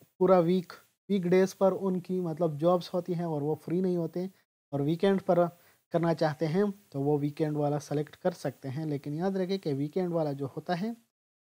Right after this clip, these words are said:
उसमें टाइम ज़्यादा लगेगा, क्योंकि आपने दो दिन, एक बंदा दो दिन स्टडी करता है एमफिल के लिए और एक बंदा पाँच दिन मेरे ख्याल में या तीन दिन या चार दिन करता है, तो उनकी मतलब ज़्यादा तेज़ी से तरक्की होगी।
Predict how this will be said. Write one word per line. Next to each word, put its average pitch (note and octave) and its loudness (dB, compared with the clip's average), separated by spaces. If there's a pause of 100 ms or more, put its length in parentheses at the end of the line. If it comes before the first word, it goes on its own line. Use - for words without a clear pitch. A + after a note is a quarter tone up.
उसमें E3+ 0 (100)
टाइम E3+ 2
ज़्यादा D#3+ 4
लगेगा, C3+ 0
क्योंकि F3 -6
आपने F3+ 0
दो D#3 2
दिन, F#3 -2 (220)
एक E3 -10
बंदा E3 0 (460)
दो E3 2
दिन G3 4
स्टडी F#3+ 0
करता F#3+ 0
है F3+ 2
एमफिल F#3 -2
के F3+ -2
लिए F3 2
और D#3+ 4
एक D#3 0
बंदा E3 0 (520)
पाँच E3 -2
दिन E3 -2 (540)
मेरे D#3+ 0
ख्याल D#3 2
में D#3+ 0
या D#3 0
तीन E3+ 0
दिन E3 0 (440)
या E3+ 0
चार G3 4
दिन F#3 2
करता F3 0
है, G3 0
तो E3+ -2
उनकी F3 -2
मतलब E3 2
ज़्यादा D#3 2 (200)
तेज़ी D#3+ -2
से D3+ -4
तरक्की D3 -6
होगी। C3+ -6